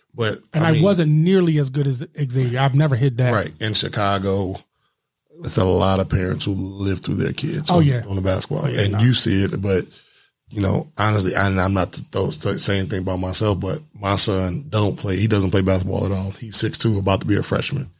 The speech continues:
Speaker 1: Doesn't play basketball. He runs track. That's perfect for me.
Speaker 2: Mm.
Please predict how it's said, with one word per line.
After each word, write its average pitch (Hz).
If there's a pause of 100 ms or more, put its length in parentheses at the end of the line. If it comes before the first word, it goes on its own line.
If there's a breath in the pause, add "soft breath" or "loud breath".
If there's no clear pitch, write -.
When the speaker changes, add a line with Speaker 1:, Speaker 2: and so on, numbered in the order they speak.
(180)
Speaker 1:
Doesn't 104
play 104
basketball. 101
He 101
runs 98
track. 101 (720)
That's -
perfect 117
for -
me. 117
Speaker 2:
Mm. 131